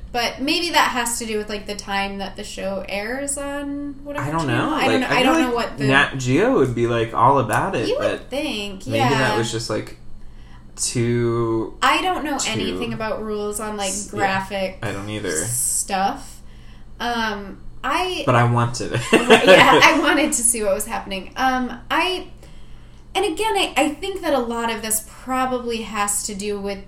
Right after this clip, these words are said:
Speaker 1: the editing and production of the show, but I was a little put off by his, uh, sort of callousness with the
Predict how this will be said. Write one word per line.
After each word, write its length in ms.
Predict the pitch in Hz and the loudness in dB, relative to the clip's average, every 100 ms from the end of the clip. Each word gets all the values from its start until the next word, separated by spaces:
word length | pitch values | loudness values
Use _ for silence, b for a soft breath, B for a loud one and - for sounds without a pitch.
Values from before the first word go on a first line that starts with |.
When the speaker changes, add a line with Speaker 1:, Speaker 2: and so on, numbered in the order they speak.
| - | -14
Speaker 1:
the 340 | 208 196 196 | -10 -8 -4
editing 640 | 208 202 202 196 196 190 185 | -2 -2 -2 -2 -2 -6 -6
and 300 | 190 185 - | -6 -6 -10
production 440 | 202 190 190 196 | -4 -4 -4 -8
of 120 | 190 | -8
the 80 | 190 | -8
show, 500 | 190 - 208 190 190 | -8 -8 -6 -4 -4
but 180 | 190 185 b b b | -6 -10 b b b
I 60 | 254 | -8
was 420 | 240 269 294 320 | -4 0 0 0
a 60 | 359 | -4
little 340 | 302 269 269 | -2 0 0
put 280 | 262 - 269 | -4 -10 -10
off 400 | - 226 247 247 233 214 | -4 -2 -2 -4 -10 -6
by 300 | 214 202 208 | -2 0 -2
his, 760 | 202 196 214 208 196 196 - - b b b b b - - - - - | -6 -6 -4 -4 0 2 0 -2 b b b b b -20 -20 -18 -18 -18
uh, 40 | - - - | -18 -14 -2
sort 360 | - - 277 277 | 0 0 -2 -4
of 220 | 240 240 - | -6 -12 -16
callousness 1500 | - - 190 180 247 359 403 - - 440 453 466 - - - | -14 -12 -8 -6 -4 -6 -2 -2 -2 -4 -8 -4 0 0 0
with 320 | 247 269 294 294 269 - - | -2 -2 -2 -6 -14 -10 -2
the 520 | 254 240 226 214 | 0 0 0 -4